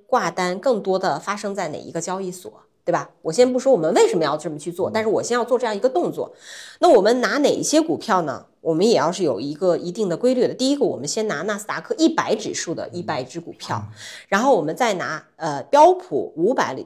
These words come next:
Speaker 1: 五百的里面的五百只成分股，然后我们再拿罗素一千。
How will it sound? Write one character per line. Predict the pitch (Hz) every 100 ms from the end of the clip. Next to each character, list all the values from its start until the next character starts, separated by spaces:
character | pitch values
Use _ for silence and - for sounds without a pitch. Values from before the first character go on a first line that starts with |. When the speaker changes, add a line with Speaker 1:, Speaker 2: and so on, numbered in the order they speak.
| -
Speaker 1:
五 | - 208
百 | 247 202
的 | 147
里 | 143
面 | 107
的 | 135
五 | 143
百 | 170 -
只 | 143
成 | - -
分 | 147 127
股， | - -
然 | 151
后 | 208
我 |
们 | 175 143
再 | 185 160
拿 | 143
罗 | 160 147
素 | 175 214 170
一 | 180
千。 | - - 160